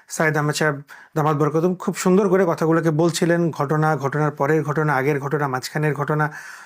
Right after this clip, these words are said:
সব ঘটনাগুলোকে বর্ণনা করছিলেন, কি হয়েছে, কেন হয়েছে এবং কিভাবে, এবং, উম, ঘটনাগুলোর পরিপ্রেক্ষিতে কোন ঘটনাগুলো ঘটেছে এবং কি হয়েছে সবগুলোকেই বর্ণনা করছিলেন। আমরা একেবারে শেষ পর্যায়ে সাম্প্রতিকের আজকের পর্বে লাস্ট একটা প্রশ্ন করব, সেই প্রশ্নটা দিয়ে আমরা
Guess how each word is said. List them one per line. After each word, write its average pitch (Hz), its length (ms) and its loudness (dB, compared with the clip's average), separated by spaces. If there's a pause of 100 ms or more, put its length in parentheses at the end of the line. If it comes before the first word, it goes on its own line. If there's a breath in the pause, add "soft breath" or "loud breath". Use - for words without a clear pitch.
সব 196 220 0
ঘটনাগুলোকে 190 540 4
বর্ণনা 151 300 0
করছিলেন, 127 440 -4
কি 175 200 2
হয়েছে, 147 340 0
কেন 139 200 -2
হয়েছে 156 300 -2
এবং 160 140 -2
কিভাবে, 123 320 -2 (520 loud breath)
এবং, 226 280 2 (360 soft breath)
উম, 185 240 4 (380)
ঘটনাগুলোর 214 760 2
পরিপ্রেক্ষিতে 214 640 2
কোন 226 240 0
ঘটনাগুলো 208 500 2
ঘটেছে 196 320 0
এবং 190 240 2
কি 202 160 4
হয়েছে 175 300 2
সবগুলোকেই 175 480 0
বর্ণনা 120 260 -4
করছিলেন। 127 360 -10 (360 loud breath)
আমরা 254 200 2
একেবারে 254 220 2
শেষ - 280 0
পর্যায়ে 131 340 -2
সাম্প্রতিকের 147 480 -2
আজকের - 280 -2
পর্বে 135 300 -2
লাস্ট 208 360 2
একটা 233 300 -2
প্রশ্ন 139 340 -6
করব, 156 340 -6
সেই 175 260 0
প্রশ্নটা 165 460 -2
দিয়ে 156 160 2
আমরা 147 300 0